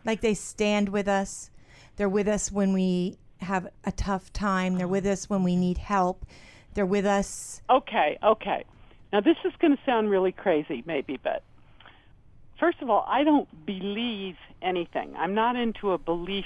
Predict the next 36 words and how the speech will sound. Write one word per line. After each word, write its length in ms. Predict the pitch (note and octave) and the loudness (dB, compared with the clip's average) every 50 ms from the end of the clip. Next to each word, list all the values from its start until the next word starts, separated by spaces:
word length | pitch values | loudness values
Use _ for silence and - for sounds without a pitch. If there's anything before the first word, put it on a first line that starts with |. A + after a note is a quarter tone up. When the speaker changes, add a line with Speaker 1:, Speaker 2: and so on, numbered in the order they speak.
| - - - | -8 -14 -12
Speaker 2:
person. 500 | - - D3 C3 - - - - - - - - | -8 -6 -6 -6 -6 -10 -14 -14 -14 -14 -8 -4
Speaker 1:
Okay. 400 | F#3 F3+ F3 - F#3 E3+ D#3 D#3+ - - - - - - - - - - - - | -4 -4 -2 -4 -6 -6 -6 -8 -10 -14 -20 -20 -20 -20 -20 -20 -20 -20 -8 -2
Speaker 2:
I'm 260 | - G3 A3+ B3+ B3+ C4 | 0 2 4 6 6 6
into 880 | C4 B3+ C4 B3 - - A#3+ A#3 G#3+ G#3 G#3 G#3 G3+ G3+ G3+ F#3+ F#3 - - - - - - - - - - - - - - - - - - - | 6 4 4 2 0 -2 -2 0 2 2 2 2 2 2 0 -2 -4 -10 -16 -20 -20 -20 -20 -20 -20 -20 -20 -20 -20 -20 -20 -20 -20 -20 -14 -4
what 200 | F#3+ G#3 G#3+ G#3 | 0 2 2 4
I 120 | G#3+ G#3 | 4 4
experience. 840 | G3 F#3 F3+ F#3 - - - - - - G#3 G#3 G#3+ F3+ D3+ - - - - | 2 2 0 -2 -4 -10 -20 -10 -2 2 2 2 4 2 0 -2 -6 -4 -2
So 60 | - | 0
I 80 | G3 G3 | 0 0
can't 320 | G3 - - D4+ D4+ A#3+ - | 0 0 0 0 0 -2 -2
tell 160 | - B3+ A#3+ | -4 -2 -2
you 120 | A#3 G#3 G3+ | -2 -2 0
what 120 | F#3+ F#3+ F3+ | 2 2 2
I 120 | F3 F3 | 2 2
believe 420 | E3+ - E3+ E3+ F3 F#3 G3+ A3+ G#3+ | 0 -2 -6 -8 -6 -6 -4 -4 -4
about 360 | B3 A#3+ A#3+ B3 A#3+ A#3+ - | -4 -2 0 0 0 -2 -2
that. 220 | C4 B3 B3 - | -2 -2 -2 -2
I 100 | - E3+ | -4 -6
can 180 | F3+ - G#3 G3+ | -4 -4 -4 -4
tell 180 | - - G#3 G#3 | -4 -2 -2 -2
you 140 | G3+ G3+ F#3+ | -2 0 0
what 160 | F3 F3 E3+ | 2 2 2
I've 180 | E3+ E3 D#3+ - | 2 0 -2 -4
experienced. 680 | D3+ - - - - - D#3+ D#3+ D3+ C3 A2 - - - - - - - - - - _ - - - | -8 -10 -12 -16 -10 -6 -4 -2 -2 -4 -4 -8 -12 -20 -20 -20 -20 -20 -20 -20 -20 _ -20 -12 -8
Speaker 1:
All 120 | - C#4+ D4 | -6 -4 -4
right. 240 | G3 F3 G3+ B3+ - - - - - - - - - - - - | -4 -6 -6 -10 -12 -18 -20 -20 -20 -20 -20 -20 -20 -10 -4 0
Speaker 2:
In 220 | G3 A3+ A3+ G#3+ | 0 2 0 0
doing 500 | - B3 B3+ C4+ D#4+ E4+ F4+ E4+ D4 B3 | 0 -2 0 0 2 2 2 0 0 0
readings, 640 | A#3+ B3+ C4+ C4 B3+ F#3+ F#3+ D3+ C#3+ D3 E3 F#3 - - - - - - - | -2 -2 -2 -2 -2 -2 -4 -6 -6 -10 -14 -16 -18 -20 -20 -20 -14 -6 -4
there 200 | G#3 G#3 G3+ G#3 | -2 0 0 -2
have 160 | G#3 G3+ - | -4 -6 -4
been 180 | G3+ G3 F#3+ F#3 - - - - | -4 -4 -4 -6 -10 -10 -4 -2
so 120 | A#3+ B3 | 0 2
many 280 | C4 C#4 C#4 C#4+ C#4+ C4+ | 2 4 4 2 2 0
times 640 | - - - C4+ C4+ B3+ G3 D#3 C3+ A#2+ C3 F#3+ - - - - - - - - - - - - - - - - - - - - | -4 -4 -2 0 2 2 0 -2 -4 -8 -10 -12 -14 -18 -20 -20 -20 -20 -20 -20 -20 -20 -20 -20 -20 -20 -20 -20 -20 -6 -2 0
that 420 | G3+ G3 F#3+ F#3+ F#3+ F#3 - - | 2 4 4 4 4 4 2 0